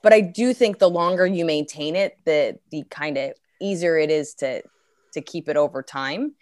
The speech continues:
And then also keep in mind, there's also good habits and stuff like that. It's just whenever, that's why, like, things like stomach stapling or, like, any kind of, like, thing where they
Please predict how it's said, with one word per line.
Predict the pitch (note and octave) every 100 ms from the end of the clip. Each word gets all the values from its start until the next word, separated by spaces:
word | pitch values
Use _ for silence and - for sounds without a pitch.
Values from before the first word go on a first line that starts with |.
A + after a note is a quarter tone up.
| _ _ -
And | F#4+
then |
also | E4+ C#4+ A#3
keep | - G#3+
in | G3+
mind, | F3 F3+
there's | D#3
also | D3 -
good | D#3 D#3+
habits | F3+ G#3 G3 -
and | C#3+
stuff | - C#3
like | C#3 C#3+
that. | C#3 -
It's | D#3+
just | - G#3 -
whenever, | F3+ E3 E3+ E3+ E3 _ - -
that's | A#3 B3+
why, | C#4 C4
like, | G#3+ F#3+ - _ _ -
things | G3+ G3
like | F3+ D#3 -
stomach | - E3+ F3+ F#3+
stapling | - A3 G3 G3+ G3+ G3+ G3 G3 -
or, | D#3 D3 C#3+
like, | C#3+ -
any | F#3 F#3
kind | F3+ F3 E3+
of, | D3
like, | D3 C#3 _ _ _ _ _ _
thing | - G#3+ G3+
where | F3+
they | E3 D#3 C#3+